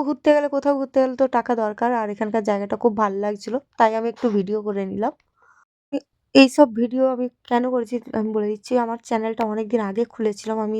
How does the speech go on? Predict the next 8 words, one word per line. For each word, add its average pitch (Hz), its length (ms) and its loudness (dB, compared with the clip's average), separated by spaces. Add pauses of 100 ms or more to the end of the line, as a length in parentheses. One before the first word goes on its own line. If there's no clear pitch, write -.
সেইভাবে 233 500 -2
ভিডিও 214 300 0
করতে 214 360 -2
পারিনি 220 540 -2
কারণ 226 300 -2 (680)
আমার 269 220 6
প্রচুর 240 400 -2
কাজের 196 340 -2